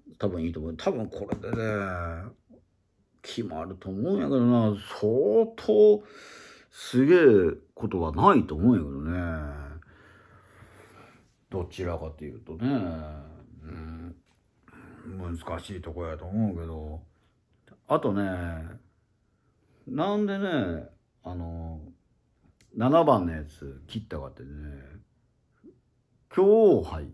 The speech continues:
かな？京王杯は、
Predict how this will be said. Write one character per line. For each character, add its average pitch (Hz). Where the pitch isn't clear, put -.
か 76
な？ -
京 190
王 127
杯 87
は、 113